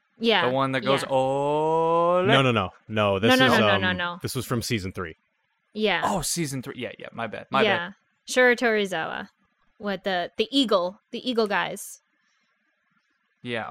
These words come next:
Speaker 2: okay.
Speaker 1: So,
Speaker 2: That was the guy that, uh,
Speaker 1: Karasuno
Speaker 2: I said was a bad guy.
Speaker 1: Yes. Yeah. The
Speaker 2: <laughs>
Speaker 1: quote-unquote villain.
Speaker 3: The baddie.
Speaker 1: Quote-unquote.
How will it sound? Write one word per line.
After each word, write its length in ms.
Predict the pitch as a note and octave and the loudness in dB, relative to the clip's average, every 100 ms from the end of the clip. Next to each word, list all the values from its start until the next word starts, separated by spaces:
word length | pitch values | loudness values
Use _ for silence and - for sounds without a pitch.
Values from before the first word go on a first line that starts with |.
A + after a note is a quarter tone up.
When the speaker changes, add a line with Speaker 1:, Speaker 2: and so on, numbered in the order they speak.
| - | -2
Speaker 2:
okay. 140 | - | 0
Speaker 1:
So, 80 | A#2+ | 2
Speaker 2:
That 160 | G2 C#3 | 2 2
was 140 | C#3+ | 0
the 100 | B2+ | -4
guy 300 | A#2+ B2+ B2+ | 0 4 4
that, 80 | B2 | 6
uh, 40 | B3+ B3 C#4 | 8 8 6
Speaker 1:
Karasuno 300 | - D4+ D4 | 2 2 2
Speaker 2:
I 100 | D4 | 2
said 200 | - B2 | 0 -2
was 140 | A2+ | -2
a 60 | A2+ | -4
bad 300 | A2+ A2 G2+ | -4 -4 -6
guy. 220 | G2+ G2+ _ _ _ _ - | -10 -12 _ _ _ _ -10
Speaker 1:
Yes. 680 | G#3+ A#3+ F#3+ F3 - - - _ | 2 4 4 0 -10 -12 -14 _
Yeah. 360 | - G#3 E3 F3 - _ - | -8 -4 -4 -6 -16 _ 0
The 140 | G#3+ | 0
Speaker 2:
<laughs> 40 | |
Speaker 1:
quote-unquote 960 | - A3+ A3 G#3 G#3 G3+ - G3+ F#3+ - _ _ _ _ _ _ _ _ _ _ G#3 - | 0 0 4 4 2 -4 -6 -2 -2 -4 _ _ _ _ _ _ _ _ _ _ -16 -14
villain. 600 | F#3 G3+ F#3+ D#3+ D#3+ F#3+ _ _ - | -12 -2 -2 -2 -10 -16 _ _ -12
Speaker 3:
The 180 | A2+ G#2 | -8 -4
baddie. 360 | G#2 F#2 F2+ | -4 -4 -8
Speaker 1:
Quote-unquote. 640 | F#2+ E3+ E3+ F3 - - | -10 -10 -12 -14 -14 -16